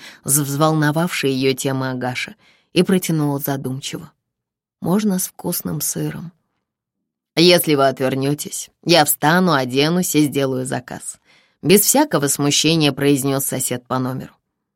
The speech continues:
А вот Агата, торопливо отвернувшись от чего-то, стушевалась, да ещё странно так, до лёгкой неловкости, видимо, испытывая её за двоих, но почти сразу же справилась с непонятной и явно неуместной выскочившей эмоцией,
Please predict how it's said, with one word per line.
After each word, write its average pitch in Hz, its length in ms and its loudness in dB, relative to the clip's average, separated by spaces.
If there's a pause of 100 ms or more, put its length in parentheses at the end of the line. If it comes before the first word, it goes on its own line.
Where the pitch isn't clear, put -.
(220)
А 165 120 2
вот 135 240 -4
Агата, 151 540 -4 (480)
торопливо 190 560 4
отвернувшись 147 840 -2
от 139 100 -8
чего-то, 151 500 0
стушевалась, 139 880 -2 (300)
да 156 100 4
ещё 165 300 6
странно 151 720 0
так, - 340 -14 (360)
до 180 160 4
лёгкой 170 360 0
неловкости, 143 800 -2
видимо, 143 420 2
испытывая 147 560 0
её 135 320 0
за 131 120 -6
двоих, 135 400 -4 (520)
но 185 140 4
почти 170 360 2
сразу 151 520 0
же 135 160 -4
справилась 147 640 2
с - 80 -6
непонятной 143 720 -2
и 143 60 4
явно 147 340 2
неуместной 139 680 -2
выскочившей 143 840 -4
эмоцией, 160 600 -4